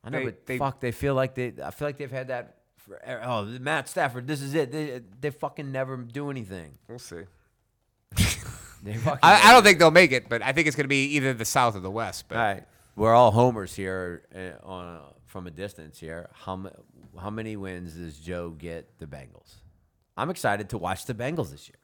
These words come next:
Speaker 2: Fuck, man. I, I, I, I, I'm gonna say
Speaker 1: Would they
Speaker 2: m-
Speaker 1: have two last year? I mean,
Speaker 2: Yeah,
Speaker 1: they
Speaker 2: I'm
Speaker 1: got
Speaker 2: gonna say more than six.
Speaker 1: You over on six wins.
Speaker 2: All right, I'll say more than five. More than five. So six or more. Six or more wins.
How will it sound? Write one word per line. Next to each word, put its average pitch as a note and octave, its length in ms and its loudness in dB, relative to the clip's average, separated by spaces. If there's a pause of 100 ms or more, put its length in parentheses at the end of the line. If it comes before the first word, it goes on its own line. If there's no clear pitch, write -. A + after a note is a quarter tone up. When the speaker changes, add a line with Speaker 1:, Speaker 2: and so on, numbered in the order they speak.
(140)
Speaker 2:
Fuck, - 460 -14
man. F2+ 280 -14 (760)
I, - 200 -12
I, G#2+ 160 -6 (160)
I, B2 280 4
I, B2 160 6 (160)
I'm C3 160 2
gonna D3 140 2
say B2 240 0
Speaker 1:
Would A2+ 100 0
they G#2+ 80 4
Speaker 2:
m- A2 60 0
Speaker 1:
have G#2 80 -10
two A#2 220 -2
last C3+ 280 -8
year? D3 120 -12
I - 20 -12
mean, C#3 100 -16 (300)
Speaker 2:
Yeah, F#2+ 180 -4
Speaker 1:
they A2 60 -6
Speaker 2:
I'm - 60 -8
Speaker 1:
got B2+ 100 4
Speaker 2:
gonna D#3+ 140 4
say D#3+ 200 6
more C3 280 8
than A#2+ 120 -2
six. - 420 -8 (680)
Speaker 1:
You C#3 160 -4 (260)
over G3 380 0
on A2+ 180 0
six - 380 -8
wins. D3+ 540 -12 (280)
Speaker 2:
All A#2 80 4
right, G2+ 80 2
I'll A#2 80 2
say D3+ 120 4
more C3 120 4
than B2 120 0
five. E2 360 -4
More G#2+ 160 0
than G2+ 80 -4
five. D2 240 -6
So A2 120 0
six - 320 2
or B2+ 40 0
more. F2+ 320 -6
Six - 240 -8
or A#2+ 40 -4
more G2 180 0
wins. F2 320 -8